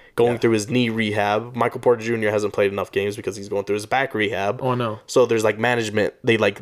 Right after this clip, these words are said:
Speaker 1: let him play one game, and then they don't let him play the next game.
Speaker 2: Right.
Speaker 1: And it's been like that for the both of them all season long. Uh, but Michael Porter Junior has been out for, like, a good chunk, so.
Speaker 2: Damn.
Speaker 1: Only Aaron Gordon I see making the,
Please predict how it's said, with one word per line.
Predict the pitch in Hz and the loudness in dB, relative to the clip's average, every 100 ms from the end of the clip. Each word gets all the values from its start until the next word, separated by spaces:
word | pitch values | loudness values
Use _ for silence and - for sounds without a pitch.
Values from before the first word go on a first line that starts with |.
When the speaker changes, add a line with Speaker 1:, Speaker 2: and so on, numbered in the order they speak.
| 82 | 0
Speaker 1:
let | 117 | 0
him | 120 | 2
play | 127 | 4
one | 120 127 | 4 4
game, | 131 131 135 | 4 2 0
and | 104 | -4
then | 101 | -2
they | 104 | 0
don't | 101 98 | 0 0
let | 95 | -2
him | 104 | -2
play | 87 | -2
the | 90 | -2
next | 92 - | -2 -4
game. | - 50 - - | -4 -6 -6 -2
Speaker 2:
Right. | 117 107 - _ - | 0 0 -4 _ -4
Speaker 1:
And | 123 | -2
it's | 113 113 | -2 -2
been | 135 123 | 2 4
like | 110 113 | 4 2
that | 92 | 2
for | 107 | 4
the | 104 | 4
both | 104 95 | 4 2
of | 90 | 0
them | 85 73 - | -4 -4 0
all | 110 | 0
season | - 104 92 | 0 -4 -4
long. | 95 73 117 - | -4 -6 -6 -4
Uh, | 107 90 - - | -2 -2 -4 -4
but | |
Michael | 135 156 131 | 0 0 2
Porter | 139 120 | 2 2
Junior | 123 113 | 0 0
has | 98 | -2
been | 101 101 | -2 -2
out | - | 0
for, | 107 | -2
like, | 82 104 | -2 -4
a | |
good | 87 - | -4 -4
chunk, | - - - | -4 -6 -6
so. | 62 50 - - - | -6 -6 -8 -14 -10
Speaker 2:
Damn. | 123 104 - _ - | -8 -10 -16 _ 0
Speaker 1:
Only | 170 220 226 208 180 170 | 2 4 6 6 4 4
Aaron | 190 | 4
Gordon | 165 147 120 117 | 6 4 2 0
I | |
see | 113 123 117 110 | 0 2 0 0
making | 117 113 110 | 0 0 0
the, | 107 107 | 2 2